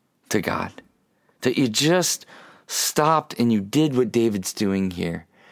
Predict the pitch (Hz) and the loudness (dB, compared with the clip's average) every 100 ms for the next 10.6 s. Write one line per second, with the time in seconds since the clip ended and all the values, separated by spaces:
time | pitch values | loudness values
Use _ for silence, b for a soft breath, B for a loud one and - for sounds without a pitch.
0 | b 110 120 113 - - 165 156 - 160 | b 0 2 2 0 0 0 0 0 0
1 | 143 113 98 104 98 101 131 160 170 156 | 2 0 0 0 -2 -4 -4 0 2 4
2 | 147 139 131 117 101 - b b b b | 4 2 2 0 -4 -10 b b b b
3 | b b b _ - 190 202 196 185 170 | b b b _ 2 4 4 4 2 2
4 | 165 147 139 - 131 117 110 104 98 - | 2 2 0 0 -2 -2 -4 -6 -6 -8
5 | 90 b b b b b b - 170 202 | -12 b b b b b b 0 2 4
6 | 202 202 180 151 135 127 120 - 120 - | 4 2 2 0 0 0 0 0 -2 -2
7 | 113 - 104 104 104 123 165 190 180 170 | -4 -2 -2 0 0 2 2 2 0 0
8 | 156 147 - 143 135 127 147 143 151 139 | 0 0 0 0 0 0 0 0 0 2
9 | 135 131 B B B - 180 202 190 185 | 2 0 B B B -2 2 2 2 2
10 | 175 - 165 143 110 | 2 2 2 2 0